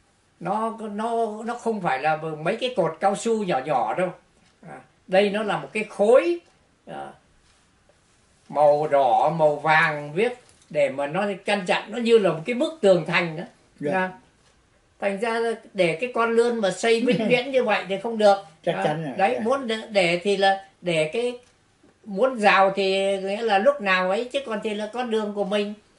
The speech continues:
Speaker 1: diễn hành mà bây giờ con đường Bôn Sa tự dưng lại có một chiều thôi, một bên nữa.
Speaker 2: Dạ.
Speaker 1: Thì một lần nữa là nhắn nhủ những các cái ông ở, ờ,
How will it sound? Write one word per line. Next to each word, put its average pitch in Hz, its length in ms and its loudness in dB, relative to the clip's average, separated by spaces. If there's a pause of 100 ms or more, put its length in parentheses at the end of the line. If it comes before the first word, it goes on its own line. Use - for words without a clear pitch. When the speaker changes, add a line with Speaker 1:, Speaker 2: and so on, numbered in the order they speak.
(180)
Speaker 1:
diễn 269 300 2
hành 220 340 0
mà 214 140 -2
bây 233 140 -4
giờ 214 180 -2
con 233 140 -4
đường 220 180 0
Bôn 240 200 0
Sa 233 280 -2
tự 208 140 -6
dưng 233 180 -2
lại 220 140 -6
có 254 100 -6
một 254 220 -4
chiều 208 300 2
thôi, 233 120 -6
một 214 200 -8
bên 240 260 -2
nữa. 254 120 -6
Speaker 2:
Dạ. - 120 -18 (320)
Speaker 1:
Thì 202 200 -6 (640)
một 196 100 -2
lần 196 260 2
nữa 214 220 -4
là 226 140 -4
nhắn 208 300 -4
nhủ 175 280 0
những 214 240 -8
các 254 180 0
cái 233 100 -6
ông 226 260 -2
ở, 165 340 -2 (1900)
ờ, 160 340 -6